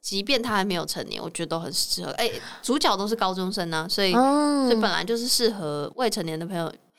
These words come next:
Speaker 1: 你要去限制一个未成年的人不去探索他的情欲，我觉得不可能。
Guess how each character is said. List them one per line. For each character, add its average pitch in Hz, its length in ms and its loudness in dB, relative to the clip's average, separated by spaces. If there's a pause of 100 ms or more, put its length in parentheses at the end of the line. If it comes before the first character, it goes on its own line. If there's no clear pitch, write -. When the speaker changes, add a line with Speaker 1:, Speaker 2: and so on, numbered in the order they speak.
(240)
Speaker 1:
你 208 100 -4
要 277 140 2
去 302 320 -2
限 233 300 2
制 226 200 -2
一 175 80 -2
个 185 120 2
未 220 120 4
成 214 140 -4
年 165 140 -4
的 165 60 -6
人 165 280 -4 (100)
不 196 120 -2
去 269 140 0
探 254 180 0
索 160 100 -4
他 185 160 -4
的 175 160 -2
情 160 280 -2
欲， 180 100 -2
我 165 120 -2
觉 170 120 -8
得 - 60 -6
不 196 100 -6
可 - 260 -8
能。 - 100 -16